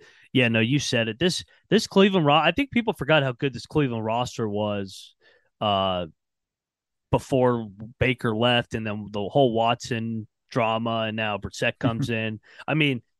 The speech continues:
Speaker 1: they were in the playoffs two years ago and almost upset Kansas City, and it's almost the same team, except they added Clowney, and they did it behind this running attack and this really, really good offensive line. So, I mean, the proof is in the pudding with they, they, they have an identity,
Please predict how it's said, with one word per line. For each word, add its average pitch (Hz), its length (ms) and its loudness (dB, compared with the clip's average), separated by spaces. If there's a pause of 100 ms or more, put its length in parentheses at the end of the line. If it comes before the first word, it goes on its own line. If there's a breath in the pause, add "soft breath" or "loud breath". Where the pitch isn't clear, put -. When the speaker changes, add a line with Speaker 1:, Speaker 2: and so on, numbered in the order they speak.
(360)
Speaker 1:
they 160 160 4
were 214 140 4
in 202 40 4
the 170 100 4
playoffs 175 420 4
two 160 100 4
years 143 300 2
ago 120 260 -2
and 120 80 -4
almost 131 320 -4
upset 123 340 -2
Kansas 120 360 -6
City, 120 240 -4
and 117 80 -4
it's 117 100 -8
almost 196 300 0
the 120 60 -10
same 135 300 -2
team, 127 540 -2 (300 soft breath)
except 127 300 -6
they 127 120 2
added 127 240 0
Clowney, 135 500 -2
and 113 80 -8
they 117 120 -4
did 185 180 2
it 180 100 -2
behind 131 280 0
this - 180 -8
running 131 260 -2
attack 110 400 -4 (360 soft breath)
and 127 120 0
this 113 160 -6
really, 139 340 4
really 127 280 2
good 120 200 -4
offensive 110 520 -6
line. 107 300 -4
So, 104 380 -4 (340 soft breath)
I 120 60 -6
mean, 131 120 -2
the 127 100 -2
proof 185 280 4
is 120 120 0
in 123 80 -2
the 110 60 -2
pudding 120 340 -2
with 107 160 -6
they, 113 300 -4
they, 123 160 -8 (100)
they 147 240 0
have 143 180 0
an 131 80 0
identity, 135 800 0